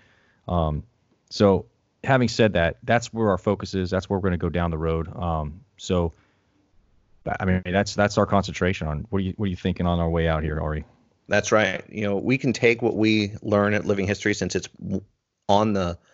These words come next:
Speaker 2: more specific end of the spectrum, and apply it to other activities. So you can be in a vaguely medieval larp or a historic larp or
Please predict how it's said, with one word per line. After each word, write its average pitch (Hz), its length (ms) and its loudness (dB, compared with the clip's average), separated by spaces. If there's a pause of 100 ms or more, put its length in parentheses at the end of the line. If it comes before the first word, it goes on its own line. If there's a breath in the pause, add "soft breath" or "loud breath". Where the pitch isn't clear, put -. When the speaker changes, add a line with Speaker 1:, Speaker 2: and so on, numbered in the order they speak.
(160 soft breath)
Speaker 2:
more 107 340 4
specific - 720 -4
end 104 220 -4
of 98 80 -4
the 101 80 -8
spectrum, 104 440 -4
and 90 100 -6
apply 101 340 -4
it - 140 -8
to - 100 -6
other 117 200 0
activities. 123 580 -4 (360 loud breath)
So - 120 0
you 135 120 4
can 127 180 -4
be 117 380 0
in 92 340 -2 (100)
a 90 340 -2 (320 soft breath)
vaguely 98 760 0
medieval 92 540 -2
larp 90 320 2 (340 soft breath)
or 104 240 4
a 95 40 0
historic 101 460 0 (400)
larp 90 420 2
or 92 480 -4